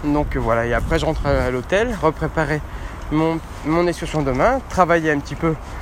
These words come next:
parce que normalement je dors pas beaucoup, beaucoup. Et, euh, enfin, travailler, moi, travailler, c'est pour le plaisir, hein, c'est, je te le dis, je suis,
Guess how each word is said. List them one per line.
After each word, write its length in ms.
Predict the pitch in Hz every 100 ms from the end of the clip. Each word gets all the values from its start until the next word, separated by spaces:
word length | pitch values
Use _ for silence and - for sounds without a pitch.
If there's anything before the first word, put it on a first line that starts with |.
| - - - -
parce 200 | 127 -
que 240 | 143 135
normalement 320 | 131 135 147
je 80 | 123
dors 140 | 123
pas 480 | - 151 143 139 131
beaucoup, 280 | 123 131 143
beaucoup. 320 | 120 110 233 - - - - - - - - - - - - - - -
Et, 800 | 160 156 147 143 139 139 135 127
euh, 280 | 123 117 113 113 - - - - - - -
enfin, 140 | 151
travailler, 360 | - 156 160 165
moi, 200 | 156 180 -
travailler, 300 | - 160 175
c'est 160 | 208 170
pour 160 | 143 139
le 40 |
plaisir, 380 | - 202 247 147
hein, 40 |
c'est, 280 | - 170 151 170 - - - -
je 80 | -
te 40 |
le 80 | 202
dis, 120 | 185
je 60 | 226
suis, 400 | - 151 127 131